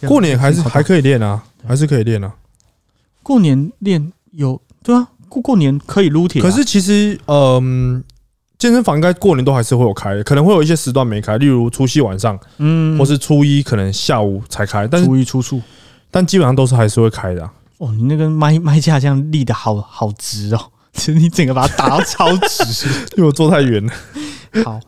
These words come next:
Speaker 2: 第二个人说，要看亲戚的嘴脸，又要问什么时候结婚，有没有男朋友，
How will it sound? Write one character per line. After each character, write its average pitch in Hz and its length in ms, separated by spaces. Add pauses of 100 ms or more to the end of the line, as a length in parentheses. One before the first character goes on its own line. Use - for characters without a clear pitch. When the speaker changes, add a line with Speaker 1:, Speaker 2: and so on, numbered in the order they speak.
(220)
Speaker 2:
第 226 100
二 220 60
个 190 100
人 151 160
说， 156 320 (400)
要 185 180
看 175 280
亲 160 240
戚 156 220
的 123 100
嘴 117 320
脸， 117 340
又 139 220
要 127 340 (160)
问 135 300
什 - 160
么 113 100
时 117 160
候 123 140
结 107 260
婚， 107 300 (380)
有 127 120
没 127 100
有 139 120
男 113 260
朋 113 260
友， 110 220